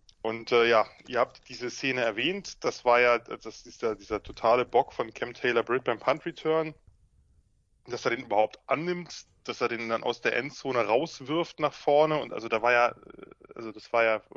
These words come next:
von vorne bis hinten Slapstick. Nun wären das zwei Punkte gewesen, ähm, die natürlich dämlich sind, überhaupt keine Frage, und die so ein bisschen natürlich auch das ganze Bild symbolisieren, was Nebraska gerade abgibt, aber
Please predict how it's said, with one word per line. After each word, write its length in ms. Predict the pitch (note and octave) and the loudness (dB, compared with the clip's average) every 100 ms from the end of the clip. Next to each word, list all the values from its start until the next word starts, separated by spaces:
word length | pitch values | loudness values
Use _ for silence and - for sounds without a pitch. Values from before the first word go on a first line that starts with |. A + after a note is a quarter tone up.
| F#2+ _ | -20 _
von 120 | - | -12
vorne 300 | - B2+ C3 | 0 0 0
bis 140 | - - | -6 -14
hinten 160 | G2 | -16
Slapstick. 600 | - A#2 - - C3 - _ - - - - - - - - _ _ | -2 0 0 -4 -8 -8 _ -20 -20 -20 -20 -20 -20 -20 -20 _ _
Nun 180 | C3+ D#3 | -2 2
wären 200 | F#3 G#3 | 4 4
das 180 | G#3 - | 2 2
zwei 160 | F#3 | 2
Punkte 400 | F#3 G3 G#3 G#3+ | 2 -2 -6 -8
gewesen, 500 | E3+ A2 G#2 F#2+ G2 - _ _ _ - | -6 -4 -4 -6 -10 -16 _ _ _ -8
ähm, 340 | A#2 A#2 A#2 - | -2 -2 -2 -8
die 300 | B2+ B2 B2 | -16 -12 -4
natürlich 600 | B2 - C3 A#2+ A2 - | -2 -2 -2 -2 -2 -2
dämlich 460 | A#2 B2+ E3 F#3 - | 2 2 0 -6 -8
sind, 240 | G3 F#3+ | -10 -8
überhaupt 300 | C#3 A#2 C3 | -2 -2 0
keine 140 | C3+ A#2+ | -4 -4
Frage, 400 | - A2 C3 C3+ | -2 0 0 -2
und 100 | B2 | -10
die 60 | |
so 100 | B2 | -14
ein 80 | A#2+ | -12
bisschen 220 | B2+ - | -14 -10
natürlich 340 | A#2+ - A#2 - | -10 -8 -12 -10
auch 60 | |
das 120 | A2 G2+ | -10 -8
ganze 280 | A#2+ A#2 | -8 -8
Bild 280 | G#2+ B2+ C3+ | -6 -4 -4
symbolisieren, 1040 | - B2 A2+ A2 G2+ G2+ D3+ D3 B2+ D3+ - | -8 -8 -6 -6 -8 -8 2 4 6 2 -2
was 260 | G#2+ A2 A#2 | 0 0 -2
Nebraska 380 | G#2+ A2 - | 0 0 0
gerade 240 | A2 G#2 F#2 | 0 2 2
abgibt, 400 | - - C3+ - | 0 -4 -6 0
aber 240 | A2+ A#2 | 2 0